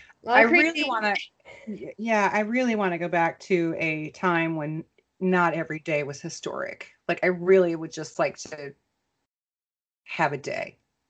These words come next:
Speaker 2: just a regular day. It, a couple of them in succession would be great.
Speaker 1: Yeah. Um.
Speaker 2: Anyway,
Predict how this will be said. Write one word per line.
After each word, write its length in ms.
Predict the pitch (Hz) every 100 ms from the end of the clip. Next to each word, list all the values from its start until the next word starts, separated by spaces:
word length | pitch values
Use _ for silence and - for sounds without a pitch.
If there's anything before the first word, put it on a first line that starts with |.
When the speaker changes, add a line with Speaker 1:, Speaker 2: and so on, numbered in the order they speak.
| _
Speaker 2:
just 180 | 247 262
a 40 |
regular 420 | 233 233 220 196
day. 260 | 165 - - _ _ _ _ _ _
It, 280 | 233 220 -
a 80 | 208
couple 340 | - 285 254
of 80 | 220
them 140 | 190 175
in 60 |
succession 680 | 170 190 - 147 - - - - -
would 140 | 165
be 100 | 170
great. 400 | - - - - _ _ _ _ _ _
Speaker 1:
Yeah. 420 | 214 190 175 175 175 _ _ _ _ _ _ _ _ _ _ _ _ _ _ _ _ _ _ _ -
Um. 800 | 208 202 190 190 190 185 185 185 - _ _ _ _ _ _ _ _ _ _ _ _ _ _ _ _
Speaker 2:
Anyway, 520 | 277 277 202 - -